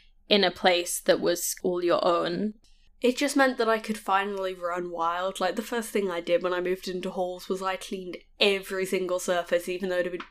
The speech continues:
Speaker 2: all clean before I moved in. But I needed to know that I'd clean it and feel
Speaker 1: Right, the control aspect,
Speaker 2: Yeah,
Speaker 1: yeah.
Speaker 2: yeah,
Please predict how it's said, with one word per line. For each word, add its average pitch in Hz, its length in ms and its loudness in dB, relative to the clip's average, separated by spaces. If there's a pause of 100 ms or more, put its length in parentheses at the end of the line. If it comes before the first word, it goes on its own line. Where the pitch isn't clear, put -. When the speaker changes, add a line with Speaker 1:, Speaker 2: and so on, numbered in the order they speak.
(140)
Speaker 2:
all 185 200 -4
clean 185 300 -8
before 190 340 -4
I 190 60 0
moved 190 320 -4
in. 226 280 0 (640)
But 202 240 4
I 196 100 4
needed 202 360 4
to 208 100 -2
know 185 340 4
that 185 180 2
I'd 170 280 0
clean 170 280 2
it 185 220 -4
and 165 160 -6
feel 208 160 2
Speaker 1:
Right, 175 160 8
the 196 80 8
control 185 640 6
aspect, - 460 2
Speaker 2:
Yeah, 170 180 4
Speaker 1:
yeah. 160 300 2 (200)
Speaker 2:
yeah, 165 260 0